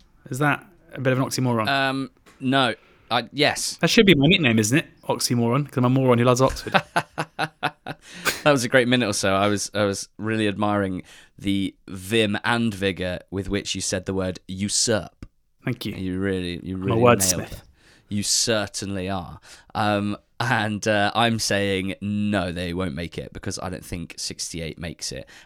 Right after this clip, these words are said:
Speaker 2: and I don't think they're gonna win both games. There you go. Said
Speaker 1: There
Speaker 2: it.
Speaker 1: you go.
Speaker 2: Loved Olivier Ncham's goal, though.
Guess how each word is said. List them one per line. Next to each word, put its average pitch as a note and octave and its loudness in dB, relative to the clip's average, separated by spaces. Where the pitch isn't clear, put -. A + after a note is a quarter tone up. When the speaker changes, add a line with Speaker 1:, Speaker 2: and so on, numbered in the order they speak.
Speaker 2:
and D#3 0
I F2+ -4
don't F2+ -6
think A2 -2
they're A2 -2
gonna A2+ -2
win A2+ -2
both A2+ 0
games. A2+ -2
There F#2+ -6
you F2 -6
go. F#2+ -6
Said - -4
Speaker 1:
There A#2 -2
Speaker 2:
it. A2+ -4
Speaker 1:
you B2 -2
go. B2+ -6
Speaker 2:
Loved C3 8
Olivier A#2+ 2
Ncham's A2 0
goal, F#2 -4
though. F2 -6